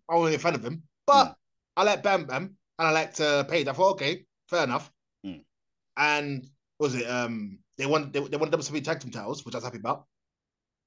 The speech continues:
Speaker 1: I was thrilled about that. They lost to Harlem Heat 'cause I remember they won it at, what was it? Um, what was it?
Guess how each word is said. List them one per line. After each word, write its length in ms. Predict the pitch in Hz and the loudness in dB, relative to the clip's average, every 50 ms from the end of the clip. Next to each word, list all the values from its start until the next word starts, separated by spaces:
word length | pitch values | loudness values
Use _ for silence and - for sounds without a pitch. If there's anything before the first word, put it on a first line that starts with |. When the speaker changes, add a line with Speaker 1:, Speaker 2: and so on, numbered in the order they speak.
| _ _ _ | _ _ _
Speaker 1:
I 120 | - 110 110 | -2 -2 -2
was 120 | 113 - | -2 -6
thrilled 300 | - - - 160 196 190 | -10 -4 2 4 4 4
about 220 | 135 113 104 - | 2 0 -4 -4
that. 240 | - 147 170 - - _ _ _ _ _ _ _ _ _ _ _ _ - | -4 -4 -4 -4 -10 _ _ _ _ _ _ _ _ _ _ _ _ 0
They 100 | 165 160 | 2 4
lost 200 | 165 165 160 - | 4 4 4 2
to 80 | 180 | 0
Harlem 300 | 147 156 170 170 165 143 | 2 4 4 4 4 0
Heat 320 | 117 107 127 147 160 - _ _ _ _ _ _ _ _ _ _ - | -4 -6 -6 -6 -6 -10 _ _ _ _ _ _ _ _ _ _ -6
'cause 100 | - 156 | -2 0
I 60 | 156 | 2
remember 200 | 165 165 147 151 | 2 2 0 -4
they 180 | 127 - 104 139 | -4 -6 -4 0
won 160 | 143 165 165 | 0 2 2
it 60 | 156 | 2
at, 160 | 156 151 135 117 | 0 -2 -2 0
what 100 | 135 135 | -2 -2
was 120 | 127 - | -2 -4
it? 100 | 113 104 110 | -6 -10 -8
Um, 720 | 120 123 123 120 113 113 110 107 107 107 107 104 104 104 - _ | -6 -6 -4 -6 -6 -8 -10 -10 -10 -10 -10 -12 -14 -18 -20 _
what 120 | - 202 180 | -16 -14 -14
was 100 | 131 110 | -14 -16
it? 120 | 90 - | -18 -20